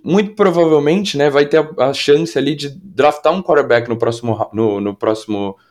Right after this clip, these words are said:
draft, né? E diferente desse, eu já vi ali alguns mocks, tem nomes aí bastante interessantes, tem dois prospectos muito fortes aí pra sair ali no topo do draft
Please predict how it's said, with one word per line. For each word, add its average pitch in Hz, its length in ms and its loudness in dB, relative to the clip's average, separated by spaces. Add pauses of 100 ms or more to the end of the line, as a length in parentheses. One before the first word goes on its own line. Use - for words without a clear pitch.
(180)
draft, 135 420 -2
né? 120 240 -2 (280)
E 107 1040 2
diferente 139 500 -2
desse, 160 600 0
eu 78 720 -10
já 113 160 0
vi 113 120 -2
ali 127 140 0
alguns 117 320 -2
mocks, 123 400 -2 (460)
tem 143 280 2
nomes 139 360 0
aí 120 120 4
bastante 120 440 -2
interessantes, 120 840 -2
tem 117 180 0
dois 123 220 0
prospectos 117 720 -4 (420)
muito 127 300 -2
fortes 117 440 0
aí 117 260 2
pra 113 140 -2
sair 110 280 0
ali 107 160 0
no 110 140 -2
topo 110 300 -4
do 104 120 0
draft 110 440 0